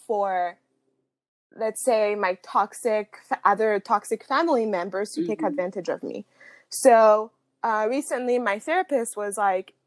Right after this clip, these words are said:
Speaker 1: "It's okay. It's okay to
Speaker 2: Mm-hmm.
Speaker 1: cut people off." Now, we,
Speaker 2: <laughs>
Speaker 1: Rocky, did you, you,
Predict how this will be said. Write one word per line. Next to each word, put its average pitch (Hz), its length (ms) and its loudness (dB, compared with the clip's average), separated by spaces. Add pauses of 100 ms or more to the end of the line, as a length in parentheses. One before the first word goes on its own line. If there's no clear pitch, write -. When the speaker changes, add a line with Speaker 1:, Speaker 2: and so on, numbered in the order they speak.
(220)
Speaker 1:
"It's 226 180 -12
okay. 285 380 -6 (260)
It's 214 180 -10
okay 226 260 -4
to - 100 -6
Speaker 2:
Mm-hmm. 320 140 -6
Speaker 1:
cut 202 140 -2
people 214 260 -8
off." 247 420 2 (640)
Now, 330 500 4
we, 240 380 -12
Speaker 2:
<laughs> 320 220 8
Speaker 1:
Rocky, 277 400 6
did 254 340 0 (160)
you, 294 320 2 (920)
you, 240 200 -8